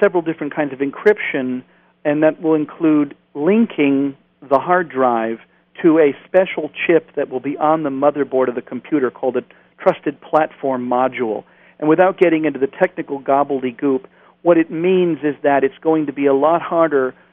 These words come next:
to preserve information that is encrypted under this BitLocker system than the usual, let's go ahead, pull it out, image it, or swap the drive. Because now, if you take the drive away from the computer, if you don't have the U S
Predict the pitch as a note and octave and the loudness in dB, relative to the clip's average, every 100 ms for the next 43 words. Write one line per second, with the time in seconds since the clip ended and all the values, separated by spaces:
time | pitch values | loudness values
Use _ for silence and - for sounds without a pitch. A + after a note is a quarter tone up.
0 | _ - C#3 D3+ C3 D#3+ E3+ D#3 - E3 | _ -12 -8 -8 0 2 4 2 0 -4
1 | D#3+ D#3 D3+ D#3 D3 - C#3+ C3 C3 - | -4 -4 0 0 -2 -6 -6 -4 -4 -4
2 | C#3+ C#3 - F3 - D3 - D#3 D#3+ D3 | -10 -4 0 0 0 -4 -2 0 0 -2
3 | C#3 C#3 - - E3+ D#3+ C#3+ C3+ C#3 B2 | -2 -4 -6 0 0 2 0 0 -8 -8
4 | - F3+ - C3 B2+ - - _ D#3+ D3 | -2 -2 -2 -6 -6 -10 -20 _ 0 0
5 | C#3 C3 F3 F3+ D3 C#3+ C#3 C3 - _ | 0 0 2 4 2 2 2 2 -8 _
6 | _ D#3 D3+ - D#3 C#3 C#3 C3 - D3+ | _ 2 2 0 0 2 0 -2 -2 0
7 | C#3 C3+ C3 C#3+ C#3+ C3+ C#3 B2+ A#2 - | 2 2 0 -2 -2 0 -2 -2 -4 -8
8 | C#3+ D3 C#3+ _ C3+ B2+ C3+ B2+ A#2 A#2 | 0 0 0 _ -6 0 2 2 -2 -8
9 | _ _ _ D#3+ - D3+ - D#3+ F3 D#3+ | _ _ _ -2 2 0 0 0 2 2
10 | D3+ - _ C#3 - C#3+ - F3+ F3 - | 0 -2 _ -12 -10 -10 -2 0 0 -4
11 | C#3+ C#3 C#3 C3+ - C3+ C#3 E3 - D3+ | -4 0 0 0 -2 2 4 2 0 -6
12 | C#3 - C3 - C3 B2 B2 - _ _ | -8 -10 -12 -4 -2 -2 -4 -10 _ _
13 | C#3+ C#3 C#3 D#3+ D#3 E3+ - D3+ C#3+ B2+ | -12 -8 -2 2 2 2 -2 0 0 -2
14 | C3+ B2+ A#2 _ _ C#3 D#3 D3+ | -6 -6 -8 _ _ -2 2 2